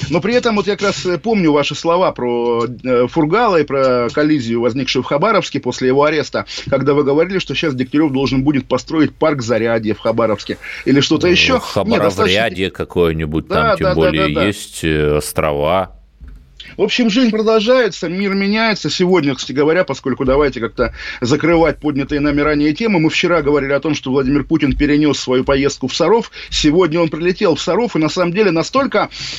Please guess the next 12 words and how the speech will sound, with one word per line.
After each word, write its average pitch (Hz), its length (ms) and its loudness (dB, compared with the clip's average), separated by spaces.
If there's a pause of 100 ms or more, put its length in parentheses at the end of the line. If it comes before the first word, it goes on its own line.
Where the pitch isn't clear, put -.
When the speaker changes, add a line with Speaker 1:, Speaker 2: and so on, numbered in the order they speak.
Speaker 1:
докоронавирусное 185 1400 0
видео 123 720 2
оттуда. 131 580 0
Все 214 220 0
без 156 200 2
масок, 135 460 0
все 196 200 0
жмут 147 280 -2
руки, 160 280 -2
даже 135 220 0
какой-то 147 340 0
мужик, 165 380 0